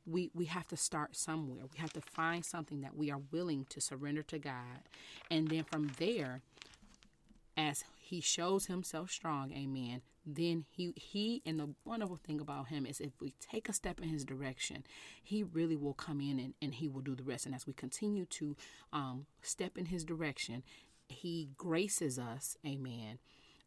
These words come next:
um, so that now we, before we know it, we've surrendered all kind of things that we,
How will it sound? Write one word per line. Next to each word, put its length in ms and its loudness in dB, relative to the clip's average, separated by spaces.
um, 360 -4
so 220 2
that 300 2
now 460 6
we, 420 2
before 300 0
we 160 0
know 300 2
it, 120 -2
we've 180 0
surrendered 380 0
all 140 2
kind 220 2
of 60 -2
things 300 0
that 180 -2
we, 300 0